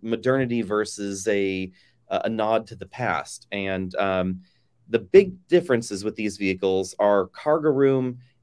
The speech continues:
and front trunk, uh, are, are, you know, the easy things to, to obviously know. Um, the hood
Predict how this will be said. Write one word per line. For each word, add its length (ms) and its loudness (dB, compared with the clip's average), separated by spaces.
and 560 -2
front 340 2
trunk, 480 -6
uh, 280 -4
are, 160 -4
are, 140 0
you 160 -4
know, 80 -4
the 180 -6
easy 220 0
things 320 -6
to, 180 -2
to 240 -2
obviously 440 -2
know. 320 -2
Um, 460 4
the 200 4
hood 580 4